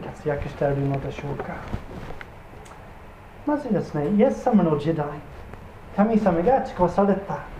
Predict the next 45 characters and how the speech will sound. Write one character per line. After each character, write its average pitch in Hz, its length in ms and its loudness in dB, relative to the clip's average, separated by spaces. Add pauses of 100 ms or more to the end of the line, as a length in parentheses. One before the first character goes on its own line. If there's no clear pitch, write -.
(120)
救 - 280 4
い - 20 6
主 208 240 4
で 180 80 4
あ 165 80 4
る 165 100 2
イ 170 100 2
エ 208 100 6
ス - 180 -4
様 147 280 2
を、 180 400 4 (540)
ま 185 80 0
た 185 140 2
そ - 140 2
の、 170 340 2 (640)
あ 143 180 -6
の、 156 600 -8
ま 143 80 -8
あ、 - 40 -10
救 175 280 2
い 165 40 2
の 160 120 0
ご 160 160 0
計 170 280 4
画 151 280 -2
を 214 320 6 (140)
止 196 140 4
め 262 140 4
よ 285 140 4
う - 20 0 (180)
と、 143 160 -6 (1300)
悪 190 300 4
霊 175 220 6
が 214 160 4
特 277 320 -4
に 139 160 4 (1200)
必 185 120 2
死 - 180 2
に 160 220 6
な 135 100 0
っ - 20 -4 (200)
て 220 240 6 (340)
激 220 160 4
し 220 80 -6
く 147 260 0